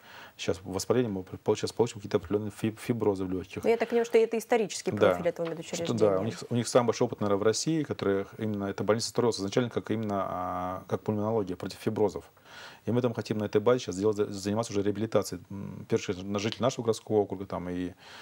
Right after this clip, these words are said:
Speaker 1: друг-, Московской области. И, наверное, потом последняя уже будет Никольская больница, пере-, уже когда уже совсем мы, так скажем, переходим в мирное русло. Но наша инфекционная больница, она останется пока инфекционной, естественно, как и была там тоже много век-, много десятилетий.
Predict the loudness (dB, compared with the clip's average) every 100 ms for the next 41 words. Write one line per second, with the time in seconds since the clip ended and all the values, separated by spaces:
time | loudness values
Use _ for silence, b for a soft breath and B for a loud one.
0 | B -10 -6 -4 -6 -10 -8 -4 -4 -2
1 | -2 -4 -6 -8 -12 -14 -18 B B B
2 | B -16 -6 0 2 2 0 0 0 0
3 | 0 2 2 2 0 -4 -4 -4 -2 -2
4 | 2 2 4 4 4 0 -2 0 -2 -6
5 | -10 -6 -2 -2 -2 -4 -2 2 2 0
6 | -4 -2 -2 -2 -4 -8 -18 -18 -14 -4
7 | -4 -2 -4 -4 -8 _ _ -6 -2 0
8 | 0 -2 -4 -4 -6 -6 -4 -6 -6 B
9 | B -4 0 0 -2 0 0 2 0 -2
10 | -4 0 2 2 -2 -6 -2 -2 -4 -2
11 | 0 0 -4 -4 -6 -6 -4 0 2 0
12 | -2 -8 -6 -6 -4 -2 -2 -4 -6 -4
13 | -4 -4 -4 -6 -2 2 2 0